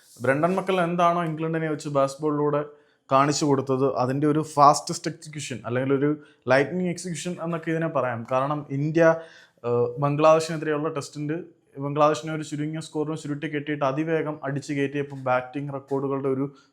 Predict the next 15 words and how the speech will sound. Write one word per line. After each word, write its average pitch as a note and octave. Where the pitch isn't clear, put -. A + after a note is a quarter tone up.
പെരുമഴ D3+
തന്നെ D3
ഉണ്ടായി C3
എന്ന് B2+
പറയാം. A2
ഫാസ്റ്റസ്റ്റ് F3+
ടീം E3
ഫിഫ്റ്റീൻ D#3
ടെസ്റ്റ് C3+
ക്രിക്കറ്റ്, A#2
മൂന്ന് D3
ഓവറിൽ D3
ഇന്ത്യ C3
അമ്പത് A#2+
എടുത്തു. A#2